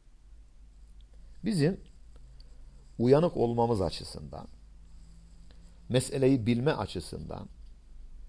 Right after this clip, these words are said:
burada bazı problemlerden, Kur'an'a karşı yapılan bazı zulümlerden bahsedeceğiz ki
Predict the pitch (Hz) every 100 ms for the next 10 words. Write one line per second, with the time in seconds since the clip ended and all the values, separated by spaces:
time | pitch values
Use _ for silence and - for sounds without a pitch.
0 | - - - - - - - - - 165
1 | 220 202 135 170 147 123 135 131 123 120
2 | 117 101 92 82 92 98 113 170 185 151
3 | 131 143 139 131 135 120 127 147 131 110
4 | 117 120 120 120 110 123 120 104 87 90
5 | 82 76 76 78 - - 220 185